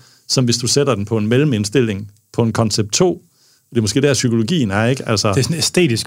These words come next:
Speaker 2: blødere univers, og det måske påvirker
Speaker 1: Ja, ja, men
Speaker 2: træningsoplevelsen også.
Speaker 1: hvem, hvem kan lide at sætte sin maskine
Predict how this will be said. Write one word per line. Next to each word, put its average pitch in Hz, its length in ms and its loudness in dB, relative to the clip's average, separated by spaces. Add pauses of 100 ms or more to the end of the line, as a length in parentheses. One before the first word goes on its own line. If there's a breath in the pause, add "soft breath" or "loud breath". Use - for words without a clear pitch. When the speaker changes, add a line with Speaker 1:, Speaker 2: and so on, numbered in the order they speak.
Speaker 2:
blødere 139 400 2
univers, 120 520 0
og 127 80 -4
det 120 80 -2
måske 117 220 -2
påvirker 127 440 0
Speaker 1:
Ja, 127 60 2
ja, 117 60 4
men 147 100 4
Speaker 2:
træningsoplevelsen 147 480 2
også. 117 340 -2
Speaker 1:
hvem, 165 260 0 (140)
hvem 170 280 0 (200)
kan 120 140 0
lide 160 280 0 (520)
at 104 60 0
sætte 143 280 0
sin 120 160 -2
maskine 131 540 0